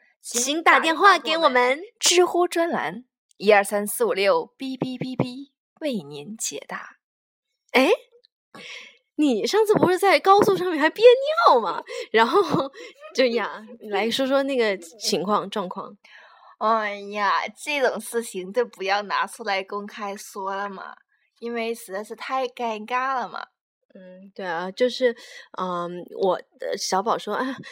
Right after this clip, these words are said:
Speaker 1: 实在不行，我要忍不住了。”然后，但是离家里还有大概十分钟的车程。
Speaker 2: <laughs> 啊，哪有？上面我，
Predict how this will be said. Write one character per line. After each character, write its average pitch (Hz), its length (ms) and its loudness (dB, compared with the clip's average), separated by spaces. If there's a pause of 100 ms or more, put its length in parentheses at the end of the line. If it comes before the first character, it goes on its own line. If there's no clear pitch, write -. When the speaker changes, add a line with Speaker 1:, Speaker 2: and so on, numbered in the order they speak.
(140)
Speaker 1:
实 - 180 -4
在 349 140 4
不 294 120 -4
行， 320 160 -2
我 277 80 4
要 339 120 2
忍 277 260 -2
不 311 140 -10
住 392 240 0
了。” 285 180 -2
然 233 100 2
后， 247 60 -2
但 302 100 -2
是 277 100 -6
离 214 140 -4
家 240 220 0
里 196 80 -2
还 185 140 -6
有 175 80 0
大 196 120 -8
概 190 120 -6
十 165 200 -6
分 208 220 -4
钟 214 160 -8
的 180 380 -6
车 240 260 4
程。 494 160 6
Speaker 2:
<laughs> - 0 -
啊， 539 260 -2 (300)
哪 330 560 0
有？ 277 60 -2
上 427 280 -4
面 339 160 -2
我， 240 140 -2